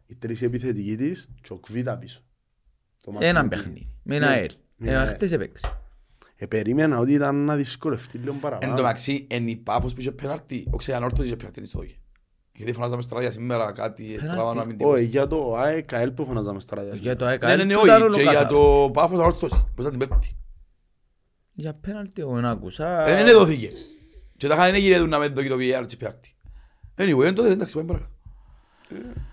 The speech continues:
Speaker 3: Ούλα, εντάξει, όπως και να έχει, δικαιώσαμε.
Speaker 1: Ό,τι να έχει.
Speaker 3: Εντάξει, διακοπή.
Speaker 1: Διακοπή. Ε, για
Speaker 2: Εμείς
Speaker 1: μάτς
Speaker 2: δεν
Speaker 1: ευκαιρία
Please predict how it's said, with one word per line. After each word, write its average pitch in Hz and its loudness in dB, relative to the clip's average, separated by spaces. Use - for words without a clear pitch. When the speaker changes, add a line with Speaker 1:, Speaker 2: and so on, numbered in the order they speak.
Speaker 3:
Ούλα, 147 6
εντάξει, 147 0
όπως 175 2
και - -4
να 120 -2
έχει, 117 -4
δικαιώσαμε. 147 0
Speaker 1:
Ό,τι 160 -2
να 123 -4
έχει. 170 -4
Speaker 3:
Εντάξει, 160 -6
διακοπή. 156 -2
Speaker 1:
Διακοπή. 139 0
Ε, 156 -6
για 175 -4
Speaker 2:
Εμείς 165 4
Speaker 1:
μάτς 139 -2
Speaker 2:
δεν 117 0
Speaker 1:
ευκαιρία 104 2